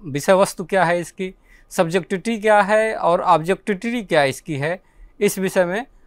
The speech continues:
अ, चर्चा हम करेंगे। तो पहला ये भी हम इसमें देखेंगे कि समस्या कहाँ होती है केस स्टडी में करने से पहले, उसकी, अ, एनालाइज किस तरीके से हमको करना है, किस तरीके से उसका विशेषीकृत करना है। दूसरा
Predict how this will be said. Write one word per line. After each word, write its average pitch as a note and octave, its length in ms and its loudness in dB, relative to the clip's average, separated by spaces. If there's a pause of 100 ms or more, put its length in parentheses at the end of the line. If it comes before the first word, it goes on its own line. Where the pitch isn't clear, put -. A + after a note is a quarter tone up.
(140)
अ, D3+ 320 0
चर्चा D#3+ 320 2
हम D3 120 0
करेंगे। A#2 460 -8 (1400)
तो A3 160 6
पहला A3+ 560 6 (260)
ये F3 100 2
भी G3 120 2
हम A3+ 120 2
इसमें A3 280 -2
देखेंगे G#3+ 440 0
कि A3 640 -8
समस्या F#3+ 500 2
कहाँ F3 280 2
होती F#3+ 340 -2
है G3 240 -4
केस F#3+ 200 -2
स्टडी F#3+ 320 -6
में G3 140 -4
करने F#3 300 0
से F#3+ 100 -6
पहले, F3+ 320 -4
उसकी, F3+ 440 -6
अ, D3+ 320 -4 (200)
एनालाइज D#3+ 420 2
किस - 400 -14
तरीके F3+ 320 -4
से G3 80 -6
हमको F3+ 180 -4
करना F3+ 320 -2
है, F3+ 120 -8
किस F3 140 -8
तरीके D#3 300 -6
से - 120 -10
उसका - 400 -4 (420)
विशेषीकृत D#3 600 -4
करना F#3+ 340 2
है। G3 340 -6
दूसरा F3+ 400 4